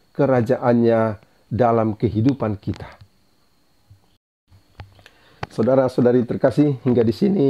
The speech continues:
permenungan kita kali ini. Semoga Tuhan selalu menyertai kita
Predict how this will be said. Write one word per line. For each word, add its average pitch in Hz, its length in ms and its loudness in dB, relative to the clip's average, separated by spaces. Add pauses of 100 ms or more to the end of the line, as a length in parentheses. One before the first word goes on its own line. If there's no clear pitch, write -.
(140)
permenungan 127 560 0
kita 131 240 0
kali 135 320 0
ini. 160 240 0 (640)
Semoga 127 380 0
Tuhan 131 340 0
selalu 135 560 2
menyertai 131 680 2
kita 135 560 0